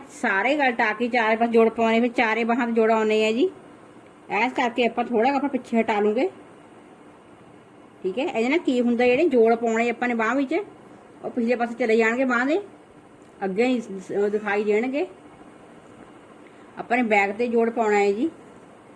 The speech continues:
ਦੇਖੋ ਦਸ ਇੰਚ ਕੱਪੜਾ ਤਿਆਰ ਹੈ, ਬਹੁਤ ਹੈ ਜੀ ਕੱਪੜਾ ਇਹ।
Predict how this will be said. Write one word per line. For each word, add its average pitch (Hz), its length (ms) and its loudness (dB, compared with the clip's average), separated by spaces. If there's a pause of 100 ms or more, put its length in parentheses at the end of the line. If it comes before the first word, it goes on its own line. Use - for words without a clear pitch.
(1000)
ਦੇਖੋ 185 160 -2
ਦਸ 220 300 0
ਇੰਚ 233 120 -2
ਕੱਪੜਾ 226 300 -2
ਤਿਆਰ 220 300 -2
ਹੈ, 247 60 -2
ਬਹੁਤ 226 360 -2
ਹੈ 220 100 2
ਜੀ 208 60 0
ਕੱਪੜਾ 208 380 -4
ਇਹ। 277 180 0